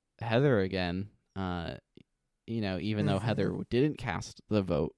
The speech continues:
Speaker 1: for him, he believed it. So he was just not really willing to work with them on that side. Uh,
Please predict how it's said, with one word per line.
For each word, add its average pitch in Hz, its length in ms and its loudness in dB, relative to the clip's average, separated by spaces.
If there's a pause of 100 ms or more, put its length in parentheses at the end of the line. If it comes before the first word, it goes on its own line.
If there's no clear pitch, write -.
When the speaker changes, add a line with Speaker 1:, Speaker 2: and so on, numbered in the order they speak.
(100)
Speaker 1:
for 92 240 0
him, 87 240 -2
he 107 160 -2
believed 104 440 -6
it. - 200 -4 (1080)
So 95 180 4
he 98 140 -2
was 92 160 -2
just - 220 -4
not 92 300 -2
really 95 260 0
willing 95 460 -2
to 92 420 0 (920)
work 101 240 2
with 104 160 2
them 98 420 -2
on 95 140 -4
that 87 180 -6
side. 101 400 -2 (1040)
Uh, 87 340 -6